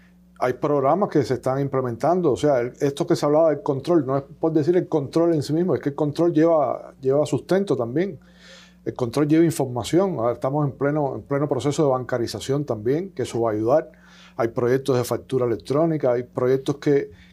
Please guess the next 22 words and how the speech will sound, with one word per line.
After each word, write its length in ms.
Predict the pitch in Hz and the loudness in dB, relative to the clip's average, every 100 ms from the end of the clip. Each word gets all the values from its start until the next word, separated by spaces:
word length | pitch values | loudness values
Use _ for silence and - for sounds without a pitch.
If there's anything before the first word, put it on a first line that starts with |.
| - | -4
que 100 | 131 | 0
van 160 | 147 | 2
a 40 | 165 | 2
fortalecer 540 | 151 139 131 117 147 | 0 0 0 0 4
la 80 | 170 | 4
administración 500 | 165 160 160 143 165 | 4 0 0 -2 -2
tributaria 440 | 170 160 156 160 | 0 2 2 2
para 180 | 156 120 | 0 0
que 100 | 113 | -2
pueda 220 | 113 143 | 0 2
llevar 180 | 147 151 | 4 2
a 80 | 139 | 2
cabo 300 | 143 185 165 | 2 2 2
este 180 | 139 135 | 0 -2
control. 400 | 107 90 - - _ _ - - - | -4 -10 -16 -20 _ _ -20 -20 -20
O 20 | - | -2
sea, 180 | 143 | 0
eso 180 | 139 170 | 0 0
para 180 | 160 160 | 0 0
nosotros 400 | 139 139 165 175 | 0 0 2 2
este 260 | 143 - 156 | 0 0 2
año 400 | 170 190 196 | 2 0 -4